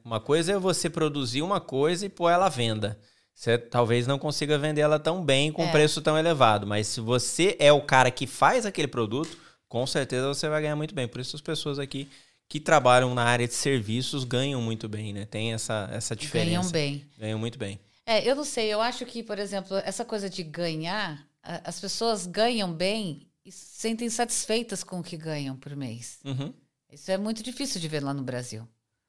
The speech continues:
Speaker 2: No Brasil é sempre tá faltando não sei quanto, não sei
Speaker 1: É porque
Speaker 2: quanto.
Speaker 1: dá pra viver com o que a gente ganha aqui. É, tenho amigos aqui que vêm pra cá, ganham o que a Itália proporciona,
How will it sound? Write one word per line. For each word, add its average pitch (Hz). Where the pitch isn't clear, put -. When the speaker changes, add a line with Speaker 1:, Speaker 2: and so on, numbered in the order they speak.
Speaker 2:
No 151
Brasil 170
é 202
sempre 202
tá 196
faltando 190
não 185
sei 190
quanto, 190
não 175
sei 190
Speaker 1:
É -
porque 190
Speaker 2:
quanto. 185
Speaker 1:
dá 220
pra 180
viver 131
com 156
o 151
que 160
a 143
gente 131
ganha 113
aqui. 104
É, 143
tenho 196
amigos 185
aqui 180
que 190
vêm 156
pra 160
cá, 147
ganham 147
o 113
que 139
a 131
Itália 123
proporciona, 110